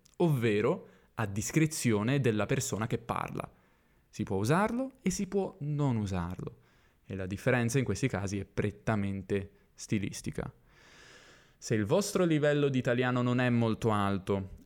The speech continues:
magari state iniziando a imparare l'italiano e non avete alcuna familiarità con il congiuntivo, ribadisco che secondo me non vi conviene impararlo. Vi conviene, cioè è meglio per voi, aspettare un po' di tempo,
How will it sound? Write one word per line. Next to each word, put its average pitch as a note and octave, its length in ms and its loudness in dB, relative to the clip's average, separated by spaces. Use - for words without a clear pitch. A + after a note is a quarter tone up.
magari G#2+ 380 -2
state A#2 260 0
iniziando A2+ 460 0
a A2+ 40 4
imparare G#2+ 460 0
l'italiano A2 560 0
e A2 60 -2
non G#2+ 160 -2
avete A2 260 0
alcuna A#2 340 0
familiarità A2 720 -2
con A2 140 -2
il G#2 100 -4
congiuntivo, A2 1080 -2
ribadisco C#3 680 2
che B2 140 -2
secondo C3+ 340 0
me C#3+ 360 -2
non C3 280 0
vi B2 80 4
conviene G2+ 400 0
impararlo. F#2+ 720 -2
Vi A2 160 -6
conviene, B2 920 -2
cioè F#2+ 460 -2
è A2+ 80 -2
meglio G#2+ 520 0
per C3 180 0
voi, A2+ 520 0
aspettare A2+ 720 -4
un A2 140 0
po' G2+ 120 -2
di G2 140 -2
tempo, D3+ 600 -2